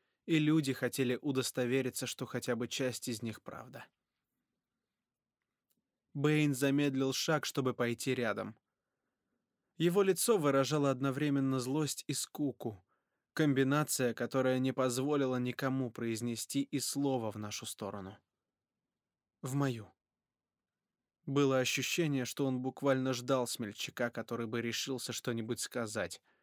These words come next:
дабы на его примере объяснить, что делать этого не стоит, но никто не заглотил наживку.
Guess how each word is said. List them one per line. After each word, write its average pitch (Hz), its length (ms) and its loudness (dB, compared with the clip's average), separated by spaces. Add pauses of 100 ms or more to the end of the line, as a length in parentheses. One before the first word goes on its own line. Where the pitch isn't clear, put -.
(360)
дабы 123 360 2
на 120 160 0
его 117 220 2
примере 120 560 -2 (260)
объяснить, 127 760 0 (240)
что - 260 -2
делать 127 380 2
этого 120 240 -2
не 120 180 0
стоит, 95 560 -8 (400)
но 180 180 4
никто 151 400 4
не 143 120 4
заглотил 123 540 2
наживку. 107 560 -6